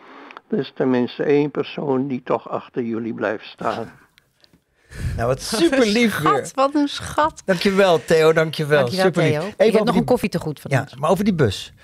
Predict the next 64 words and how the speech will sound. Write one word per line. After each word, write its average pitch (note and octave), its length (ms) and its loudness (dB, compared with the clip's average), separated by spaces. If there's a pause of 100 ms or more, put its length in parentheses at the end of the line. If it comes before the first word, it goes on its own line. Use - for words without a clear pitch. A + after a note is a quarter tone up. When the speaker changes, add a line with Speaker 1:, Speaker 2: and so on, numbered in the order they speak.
(280)
Speaker 2:
Weet A3+ 360 0
iedereen G2+ 380 -6
dat F#2+ 140 -8
dan G2+ 200 -6
wel? C#3+ 280 -6 (420)
Speaker 3:
Nu C4+ 280 6
wel, F#3+ 220 4
want G3 140 0
kijk, D3+ 260 -6
we D#3+ 60 -4
hebben F3 180 -4
zo'n, F#3+ 280 -2
eh, G3+ 140 -4
miljoenen A3 440 0
publiek. G#3 400 2
Speaker 2:
<laughs> - 0 -
Ja, A3 140 2
nee, D3 40 -2
dat D#3 160 2
is - 60 -8
waar. - 300 -2
Dus, F3+ 180 0
eh, F3+ 160 -6
jongens, F#3+ 300 2
bel E3+ 360 2
die E3+ 120 -2
bus A3 380 -2
als E3+ 200 0
je, D3+ 240 4
als C#3+ 200 -2
je C3+ 400 0
ergens C3 300 -2
naartoe D4 300 0
wil. C#3 220 2
Daar F3 240 0
Speaker 3:
Nou, D4+ 120 2
Speaker 2:
komt A3 140 0
het C#4 100 2
Speaker 3:
ja, G3 60 0
Speaker 2:
op D#3+ 80 -2
neer. D3 320 -2
Speaker 3:
mijn B3+ 280 0
oma D4 240 2
ging A3 220 -2
ook - 140 0
altijd C4+ 200 -6
met, G3+ 200 -4
eh, F#3+ 220 2 (120)
de E3 140 0
Anbo. F#3+ 600 2
Dat D#3 180 -4
was E3+ 140 -4
een F3 80 -2
soort D#3+ 320 -4 (640)
taxi F3+ 580 -2
en D3 60 -2
die D#3+ 120 -2
belde D3 240 -2
ze, - 120 -10
die C#3+ 80 -6
bracht C#3+ 260 -6
haar D3 140 -2
overal E3 380 0
naartoe. D4 340 -2